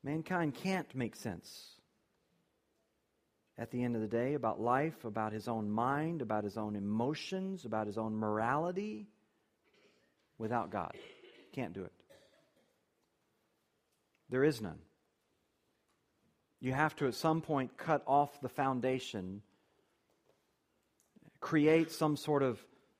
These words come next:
some sort of, um, either half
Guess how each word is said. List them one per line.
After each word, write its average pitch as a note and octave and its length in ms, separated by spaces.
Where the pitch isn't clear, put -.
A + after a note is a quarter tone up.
some D3 220
sort C#3 220
of, A#2 120
um, G2 420
either C3 480
half D#3+ 440